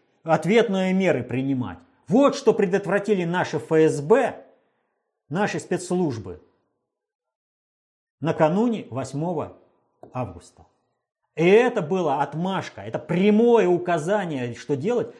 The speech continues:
было из Соединенных Штатов. Это распоряжение страновой элиты С Ш А. Это Clinton and Company.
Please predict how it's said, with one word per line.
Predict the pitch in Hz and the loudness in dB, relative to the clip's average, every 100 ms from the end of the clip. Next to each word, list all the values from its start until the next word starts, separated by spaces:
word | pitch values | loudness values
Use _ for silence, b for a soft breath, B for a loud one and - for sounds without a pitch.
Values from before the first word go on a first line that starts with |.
| B | B
было | 127 190 160 | -2 0 0
из | 160 180 - | -2 -6 -4
Соединенных | 175 151 160 180 175 165 | -4 -2 -2 -2 -4 -6
Штатов. | 160 120 - b - | -6 -8 -10 b -4
Это | 180 196 | 0 0
распоряжение | 240 - 175 185 196 | 0 -2 0 0 -4
страновой | 135 165 175 175 185 202 202 | -4 -4 -2 0 2 4 2
элиты | 196 131 139 | 0 -4 -8
С | - | -10
Ш | 113 117 | -12 -10
А. | 101 82 _ _ _ _ - | -10 -10 _ _ _ _ -10
Это | 147 | -4
Clinton | 190 - 202 247 214 160 170 | -4 2 2 4 2 0 0
and | 190 - | -2 0
Company. | 202 160 127 101 85 | 0 0 -6 -10 -12